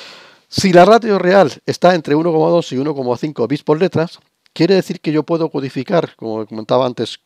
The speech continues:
las letras mayúsculas solamente usando dos bits. Lógicamente no, es totalmente imposible. Con dos bits solamente podría codificar cuatro letras.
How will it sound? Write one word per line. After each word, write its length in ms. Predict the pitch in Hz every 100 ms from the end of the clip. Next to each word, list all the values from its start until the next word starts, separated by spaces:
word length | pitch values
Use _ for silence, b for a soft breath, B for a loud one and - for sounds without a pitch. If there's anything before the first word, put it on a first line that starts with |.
| -
las 180 | 113 123
letras 180 | 147
mayúsculas 460 | 127 139 - 123 -
solamente 480 | - 151 143 151 143
usando 520 | 120 131 131 139 - _
dos 300 | 156 120 143
bits. 320 | 151 196 - - _ _ _
Lógicamente 600 | - 127 139 117 113 107
no, 160 | 98 151
es 140 | -
totalmente 300 | - 98 123
imposible. 480 | 117 - 175 151 98 B B B B -
Con 240 | - 101
dos 200 | 120 120
bits 220 | 160 156
solamente 480 | - 147 131 135 139
podría 300 | 117 113 127 120 113 113 117 -
codificar 480 | - 117 107 139 127
cuatro 280 | 131 117 117
letras. 360 | 160 156 -